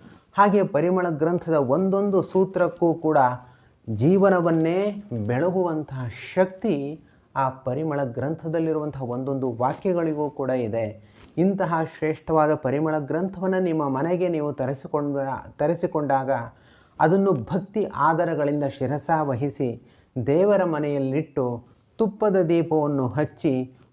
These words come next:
ಹೂವು ಮಂತ್ರಾಕ್ಷತೆಗಳನ್ನು ಏರಿಸಿ ಸಾಷ್ಟಾಂಗ ನಮಿಸಿ ಭಕ್ತಿಯಿಂದ ಆದರಿಸಿ ಅದನ್ನು ಸೇವೆಗೈಯಿರಿ. ಇದರಿಂದ ಧ್ಯೇಯೋದಾತ್ತ ವ್ಯಕ್ತಿಗಳಾಗಿ ನೀವು ಮಿನುಗುವುದರಲ್ಲಿ ಸಂದೇಹವಿಲ್ಲ.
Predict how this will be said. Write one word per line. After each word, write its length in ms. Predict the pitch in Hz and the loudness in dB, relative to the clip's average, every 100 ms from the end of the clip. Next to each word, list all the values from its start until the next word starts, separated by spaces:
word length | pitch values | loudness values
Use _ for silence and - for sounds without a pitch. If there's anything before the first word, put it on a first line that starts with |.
| _ _ | _ _
ಹೂವು 400 | 202 220 220 196 | 2 2 4 2
ಮಂತ್ರಾಕ್ಷತೆಗಳನ್ನು 1040 | 170 156 175 175 - 165 156 147 147 151 | 2 0 0 0 -2 -4 0 2 2 2
ಏರಿಸಿ 760 | 135 123 160 165 160 135 131 - - _ _ - | 0 2 2 2 0 -4 -4 -8 -20 _ _ -6
ಸಾಷ್ಟಾಂಗ 580 | 127 - - 185 196 | -6 -2 2 2 4
ನಮಿಸಿ 760 | 180 143 131 160 - 143 131 - _ _ - 110 | 2 2 2 0 0 -4 -4 -10 _ _ -10 -4
ಭಕ್ತಿಯಿಂದ 640 | 160 196 - 190 160 143 139 | -4 -4 0 2 2 2 0
ಆದರಿಸಿ 840 | - 139 151 143 127 - 117 113 _ - _ _ _ - 123 | 0 0 2 0 -2 -4 -6 -6 _ -20 _ _ _ -12 -4
ಅದನ್ನು 600 | 120 135 123 117 127 - - - - | -2 0 -2 -4 -8 -12 -20 -20 -2
ಸೇವೆಗೈಯಿರಿ. 840 | 151 185 185 135 120 113 117 110 - _ _ - | 2 4 2 2 0 -2 -4 -6 -12 _ _ -2
ಇದರಿಂದ 440 | 151 185 180 175 151 139 143 117 | 2 4 2 2 2 2 -2 -8
ಧ್ಯೇಯೋದಾತ್ತ 800 | - 160 190 208 190 165 165 - | -4 0 2 2 2 0 0 -2
ವ್ಯಕ್ತಿಗಳಾಗಿ 960 | 131 123 - 185 151 135 117 127 113 - _ - - | -2 -2 -2 0 2 0 0 -2 -4 -8 _ -18 -4
ನೀವು 560 | 135 156 139 127 143 131 | 0 2 2 0 0 0
ಮಿನುಗುವುದರಲ್ಲಿ 960 | 156 190 175 151 131 123 131 127 110 - - | 2 2 2 2 2 2 0 -2 -4 -10 -10
ಸಂದೇಹವಿಲ್ಲ. 680 | - 147 190 185 160 135 107 | -4 0 0 0 -2 -4 -4